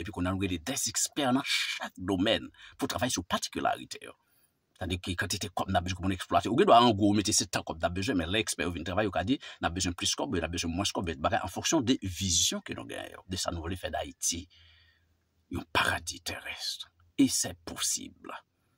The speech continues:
n pa konnen gen ayisyen jiska prezan. Gen ayisyen anndan peyi a, majorite lòt ou, men gen anndan peyi a genlè ki pa ka pale ki pè bon. Ou konnen tout bagay yo, e konsa yo ye. Men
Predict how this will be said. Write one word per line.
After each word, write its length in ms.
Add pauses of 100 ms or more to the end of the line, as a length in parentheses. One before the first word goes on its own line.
(600)
n 80
pa 120
konnen 280
gen 180
ayisyen 400 (180)
jiska 320
prezan. 240
Gen 120
ayisyen 260
anndan 180
peyi 240
a, 80 (560)
majorite 440
lòt 160
ou, 60
men 120
gen 180
anndan 240
peyi 240
a 40 (280)
genlè 160
ki 120
pa 80
ka 120
pale 220 (100)
ki 160
pè 220 (100)
bon. 220
Ou 120
konnen 220
tout 160
bagay 240
yo, 60
e 40
konsa 220
yo 120
ye. 140 (960)
Men 320